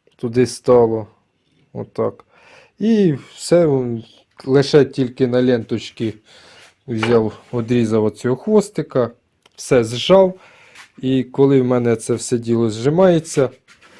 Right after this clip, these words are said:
воно все плотненько прилягає.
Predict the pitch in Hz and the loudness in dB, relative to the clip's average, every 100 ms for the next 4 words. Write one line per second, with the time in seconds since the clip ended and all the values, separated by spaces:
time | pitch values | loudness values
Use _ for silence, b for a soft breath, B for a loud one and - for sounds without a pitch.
0 | b b b b - - - - _ _ | b b b b -12 -12 -12 -18 _ _
1 | _ _ _ _ _ _ _ _ _ _ | _ _ _ _ _ _ _ _ _ _
2 | 226 _ _ _ _ _ _ _ _ - | _ _ _ _ _ _ _ _ _ -12
3 | 131 151 151 - 139 139 - - 123 120 | -8 -6 -6 -2 -2 -2 -2 0 0 -4
4 | 143 143 135 127 120 - - 135 147 127 | -2 -2 2 2 2 -4 0 2 2 2
5 | 123 104 107 104 101 98 | 2 2 0 -2 -2 -6